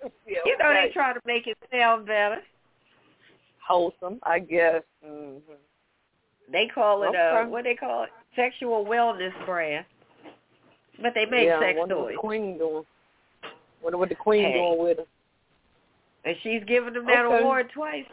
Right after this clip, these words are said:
Speaker 2: now. So
Speaker 1: Mm-hmm. For their
Speaker 2: it's
Speaker 1: growth.
Speaker 2: there for
Speaker 1: Okay.
Speaker 2: outstanding continuous growth.
Speaker 1: It's growth. Okay, I bet.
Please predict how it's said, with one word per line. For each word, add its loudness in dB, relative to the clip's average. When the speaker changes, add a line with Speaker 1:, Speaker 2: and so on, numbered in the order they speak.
Speaker 2:
now. -10
So -6
Speaker 1:
Mm-hmm. -6
For 2
their 4
Speaker 2:
it's -4
Speaker 1:
growth. 4
Speaker 2:
there 2
for 0
Speaker 1:
Okay. 4
Speaker 2:
outstanding 0
continuous -4
growth. -2
Speaker 1:
It's -6
growth. 0
Okay, 0
I 0
bet. 0